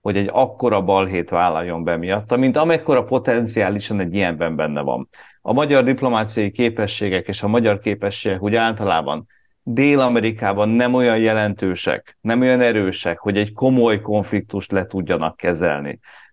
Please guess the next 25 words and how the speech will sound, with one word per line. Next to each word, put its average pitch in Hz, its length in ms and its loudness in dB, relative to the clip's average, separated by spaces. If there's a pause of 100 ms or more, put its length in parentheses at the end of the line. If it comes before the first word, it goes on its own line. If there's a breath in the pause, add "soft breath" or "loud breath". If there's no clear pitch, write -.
Öm, 101 400 0 (180)
és 117 200 -6
ezt 139 120 -4
nem 117 220 0
bántásként 104 680 -2
mondom, 123 340 2
ez 117 100 2
egyszerűen 110 480 0
csak 104 260 -4
tény. 110 380 2 (300 loud breath)
Ugye 104 160 -2
emlékeztetnék 107 880 0
arra 101 360 0
jó 113 200 0
pár 95 220 -2
évvel 95 260 0
ezelőtt, 98 420 0
amikor 92 260 -4
Eduardo 101 480 0
Rosa 98 300 0
Flores 101 420 0
és 92 160 -6
társával 90 640 -2
kapcsolatban 92 580 -4
Bolíviában 90 880 0